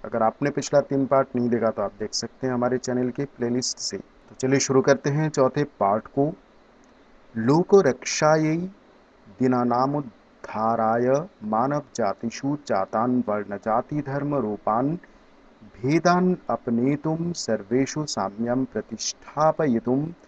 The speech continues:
त्रिविधा तापसंतप्तम लोकम अमृतो उपदेशेन शीतलयितुम गुरुर्नानकः भारत भ्रमणाय मतिम चकार।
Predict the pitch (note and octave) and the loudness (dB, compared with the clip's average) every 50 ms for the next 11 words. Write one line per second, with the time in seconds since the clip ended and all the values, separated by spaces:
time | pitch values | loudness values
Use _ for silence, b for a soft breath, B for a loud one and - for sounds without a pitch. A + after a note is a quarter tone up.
0 | b b b b b b - - - C3 A#2+ A#2+ B2 A#2+ - - - A#2 A#2 - | b b b b b b -6 0 2 2 4 4 2 0 0 -4 -6 -6 -6 -6
1 | - _ _ _ - D3+ E3 F3+ - F#3+ F#3 F3+ - B2+ A#2+ A#2 A2+ A2 - D#3 | -8 _ _ _ 2 4 4 4 4 4 2 2 2 2 2 2 2 2 4 2
2 | D#3+ - - - - D#3 D#3 D#3 D3 B2+ G#2 G2+ G#2+ A2+ B2 C3 B2+ - D3 C#3+ | 2 2 0 -2 0 0 0 0 0 -2 -2 0 2 2 2 2 2 2 0 -2
3 | D3 D3 - - - - A#2+ B2 A#2+ A#2 A2+ A#2+ D3 E3+ F3+ F#3+ F#3+ - - - | 0 -2 -4 -6 -6 -4 0 0 2 2 2 0 0 0 0 -2 -4 -6 -12 -20
4 | - - - - - - A#2 A2 - C#3 C3+ - - A#2+ G#2+ - - B2 C3+ D3 | -20 -20 -20 -12 -6 -4 -4 -4 -4 -6 -6 -6 -6 -8 -8 -6 -2 0 0 2
5 | D3+ D3 - D#3+ D3+ D#3 D#3 D#3+ E3 D#3+ D3+ - - - A#2 G#2+ - A2 G#2+ G2+ | 0 0 0 -2 -2 0 -2 -2 -4 -8 -10 -12 -6 -2 -2 -2 0 -2 -2 -2
6 | G#2 G#2 G#2+ A2 - A#2 B2 B2+ C#3 D#3 E3+ - - - - - - - - - | -2 -4 -4 -4 -2 0 0 0 0 0 -4 -8 -16 -20 -20 -20 -20 -20 -20 -16
7 | - - C#3+ D3 E3 F3 F#3 F3+ - A#2 A2+ G#2 G#2 G#2 A#2 C3 C3+ C#3 C#3 D3+ | -6 -4 -2 0 2 2 0 0 0 -2 0 0 2 2 2 2 2 2 2 0
8 | C3+ C#3 C#3+ D3 D3+ - - G2 - - F#2+ A2 A#2+ A#2 A#2+ A#2 - - - - | 0 2 2 0 0 -2 -6 -14 -12 -4 -2 0 2 2 0 -2 -4 -10 -20 -18
9 | - G2+ G#2 G#2 G#2 G#2 G2 G#2 A2 A#2+ B2 B2+ C3 C3 B2 - - A2 G#2+ A2+ | -14 -10 -8 -6 -4 -2 0 0 0 0 0 0 0 -2 -2 -4 -4 -4 -4 -4
10 | - - D3+ D3+ D#3 E3 E3 D#3 - - G#2+ F#2+ - - F2+ D#2+ D#2+ D#2+ | -4 -4 -6 -6 -6 -8 -14 -16 -10 -6 -6 -6 -4 -4 -4 -2 -2 -2